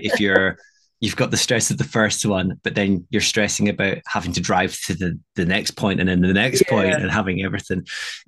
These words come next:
Speaker 1: So
Speaker 2: And it's, yeah, especially on roads you don't know as well.
Speaker 1: Yeah.
Speaker 2: Like, I'm quite an anxious driver when I don't know where I'm going.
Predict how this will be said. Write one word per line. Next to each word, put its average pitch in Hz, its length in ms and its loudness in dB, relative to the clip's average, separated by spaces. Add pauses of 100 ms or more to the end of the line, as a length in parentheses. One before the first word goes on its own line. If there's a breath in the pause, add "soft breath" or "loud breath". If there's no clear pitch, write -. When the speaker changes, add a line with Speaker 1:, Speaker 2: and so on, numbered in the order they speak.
Speaker 1:
So 175 300 0
Speaker 2:
And 247 100 6
it's, - 240 0 (140)
yeah, 269 180 4
especially 262 480 4
on 220 120 2
roads 226 260 2
you 220 80 -2
don't 196 200 6
know 185 140 4
as 165 140 2
well. 196 380 0 (120)
Speaker 1:
Yeah. 196 200 0
Speaker 2:
Like, 190 260 6 (320)
I'm 202 440 -2
quite 247 300 0
an 226 100 2
anxious 202 340 -2
driver 208 300 -2
when 190 180 0
I 170 40 -4
don't 151 240 -2
know 160 60 -6
where 156 200 -4
I'm 147 140 -8
going. 156 380 -2